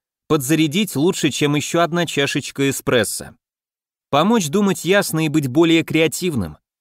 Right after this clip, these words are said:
отключить беспокойное мышление и успокоиться даже в стрессовой ситуации –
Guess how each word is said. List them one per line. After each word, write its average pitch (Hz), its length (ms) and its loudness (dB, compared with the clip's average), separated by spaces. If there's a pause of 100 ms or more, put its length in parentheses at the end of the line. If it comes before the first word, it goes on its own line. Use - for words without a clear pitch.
(240)
отключить 160 540 -2
беспокойное 143 680 0
мышление 143 640 2
и 127 100 0
успокоиться 131 760 0
даже 135 300 2
в - 60 -6
стрессовой 135 540 -2
ситуации – 127 800 -2